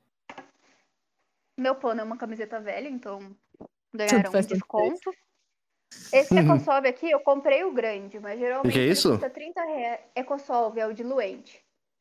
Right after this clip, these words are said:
Speaker 2: É o diluente,
Speaker 1: Esse
Speaker 2: isso.
Speaker 1: aqui é o diluente ecológico, porque ele tem menos cheiro, e como eu moro num apartamento, é bom ter alguma coisa que não cheire tanto.
Speaker 2: Ah, isso era uma dúvida que eu tinha muito grande sobre
Speaker 1: É,
Speaker 2: as
Speaker 1: esse
Speaker 2: suas
Speaker 1: aqui eu
Speaker 2: telas. Porque você
Speaker 1: consigo
Speaker 2: pinta em apartamento, e eu, um dos problemas que eu tenho com tinta óleo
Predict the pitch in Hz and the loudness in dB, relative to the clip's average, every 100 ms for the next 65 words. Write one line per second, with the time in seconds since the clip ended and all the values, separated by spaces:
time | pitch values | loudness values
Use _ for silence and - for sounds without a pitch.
0 | - 190 190 190 180 151 175 220 175 240 | -4 -2 0 -2 -6 -8 -12 -8 -4 -4
1 | - 254 240 233 233 226 240 226 247 254 | -4 -8 -4 -4 -4 -4 -4 -4 -6 -10
2 | 262 247 214 220 233 254 254 247 240 247 | -4 0 0 0 -4 -12 -10 -6 -6 -4
3 | 240 226 233 254 - 202 208 220 220 226 | -6 -6 -8 -10 -8 -6 -4 -6 -8 -8
4 | 220 214 208 208 214 208 202 202 214 214 | -4 -2 -2 -4 -8 -8 -8 -6 -8 -8
5 | 220 196 202 220 202 196 196 208 196 190 | -8 -10 -10 -10 -8 -8 -10 -14 -12 -10
6 | 190 190 190 202 196 - 196 - 190 196 | -10 -14 -16 -16 -18 -18 -18 -16 -16 -16
7 | - 226 208 _ 208 208 220 233 240 240 | -18 -20 -20 _ 2 4 4 2 2 4
8 | 226 285 - 311 294 254 202 233 254 240 | 4 4 4 2 2 2 4 4 2 2
9 | 226 247 214 208 220 - 233 214 208 214 | 0 0 -2 0 -2 -4 2 6 6 4
10 | 202 190 196 160 160 - 180 180 190 190 | 0 -4 -4 -6 -8 -10 -10 -4 0 2
11 | 190 - 185 262 196 359 185 190 - 156 | 2 4 6 6 6 2 6 8 8 6
12 | 277 285 247 226 254 262 226 254 262 254 | 0 -2 2 4 4 2 0 0 2 0
13 | - 262 - 254 233 240 254 202 185 202 | 4 2 4 0 0 -4 -4 -4 0 0
14 | 208 202 190 196 185 196 185 185 185 202 | 0 -2 -4 -4 -4 -2 -2 -2 -2 -4
15 | 208 190 190 175 - 160 135 147 190 | -2 -6 -6 -12 -14 -8 -4 -4 -4